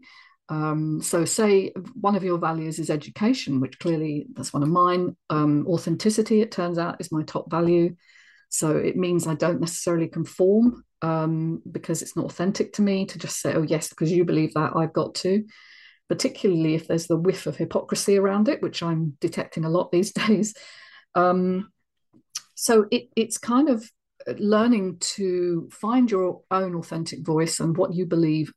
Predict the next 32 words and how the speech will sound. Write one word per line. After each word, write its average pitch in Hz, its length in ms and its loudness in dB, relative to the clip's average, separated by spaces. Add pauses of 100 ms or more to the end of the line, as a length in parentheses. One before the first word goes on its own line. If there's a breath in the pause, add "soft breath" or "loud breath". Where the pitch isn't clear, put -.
and 180 140 -6
what's - 240 -4
important 180 460 -2
to - 120 -4
you 165 60 2
and 170 80 0
what 190 120 -2
lights 180 480 0
you 160 160 -2
up. 180 320 -4 (580 loud breath)
And 170 260 2
that 220 480 0 (120)
inspires 175 920 -2
you, 143 200 -6
quite - 300 -4
literally. 156 580 -2 (580 loud breath)
Think 196 240 0
of 170 160 -2
that 202 220 -2
word, 160 420 2 (360)
break 208 260 4
that 196 180 0
apart. 147 460 -2
It - 180 -4
brings 185 400 2
spirit - 560 0
in, 175 400 0
it - 140 -10 (140)
inspires 185 1000 -2
you. 165 380 2
And 208 340 2
in 190 360 -4